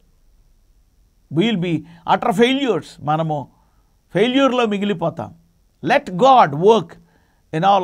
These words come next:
lives. Let the Holy Spirit work in my life so that I can take the gospel to nook and every corner of the city, every nation. He will empower us. అంత మాత్రమే కాదు,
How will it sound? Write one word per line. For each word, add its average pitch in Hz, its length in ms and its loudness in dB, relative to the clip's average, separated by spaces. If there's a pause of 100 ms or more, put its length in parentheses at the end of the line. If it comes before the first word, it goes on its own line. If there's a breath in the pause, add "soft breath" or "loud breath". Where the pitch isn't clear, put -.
lives. 147 220 -6 (600)
Let 277 240 4
the 247 60 4 (100)
Holy 262 260 4 (100)
Spirit 190 300 -2
work 214 320 2 (200)
in 196 100 -4
my 247 240 0
life 151 320 -4 (1500)
so 247 260 0
that 151 160 -2 (420 soft breath)
I 226 160 0
can 185 300 -4
take 254 180 4
the 190 120 4 (100)
gospel 302 380 2 (380 loud breath)
to 233 180 0
nook 285 160 -4 (100)
and 208 180 -8
every 202 200 -6 (100)
corner 202 400 -2
of 151 80 -10
the 165 100 -4 (100)
city, 208 220 -10 (640)
every 220 260 2
nation. 226 400 -6 (560)
He 127 160 -4
will 123 160 -6 (640 soft breath)
empower 202 380 2 (100)
us. 139 100 -10 (640)
అంత 180 140 4
మాత్రమే 202 400 4
కాదు, 151 420 0